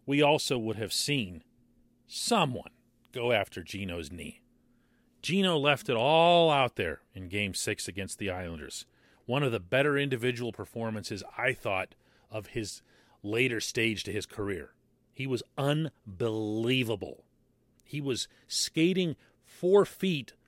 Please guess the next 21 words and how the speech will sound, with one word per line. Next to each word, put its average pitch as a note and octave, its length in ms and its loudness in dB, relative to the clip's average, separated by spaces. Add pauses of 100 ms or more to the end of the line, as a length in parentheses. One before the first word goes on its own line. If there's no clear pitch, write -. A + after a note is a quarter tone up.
(140)
above B2+ 420 0 (220)
everyone D3+ 480 4
else C3+ 240 0
who B2 120 -6
participated. - 840 -8 (1500)
But A#2 140 -2
how D3+ 180 4
long E3 320 4
was C3+ 120 0
he D#3+ 120 2
gonna C3+ 140 -4
be B2+ 180 0
able B2 160 -2
to G#2+ 80 -6
do A#2+ 240 -4
that A2+ 260 2
on A2 140 -8
a G2+ 100 -6
knee B2+ 420 -2 (340)
that A2+ 180 -8
would G2+ 240 -6